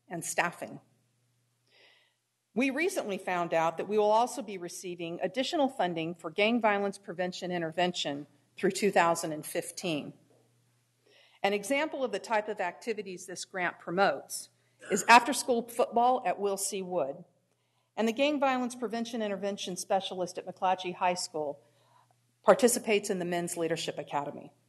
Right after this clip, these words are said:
The Secure Our Schools grant, which is funded by the Federal Community Oriented Policing Program,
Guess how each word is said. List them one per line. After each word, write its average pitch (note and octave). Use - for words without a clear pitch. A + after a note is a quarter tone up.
The G#3+
Secure C#4
Our A#3+
Schools A#3+
grant, F#3+
which F3+
is F#3
funded A3
by F3
the E3
Federal F3+
Community F3+
Oriented E3+
Policing E3+
Program, D#3+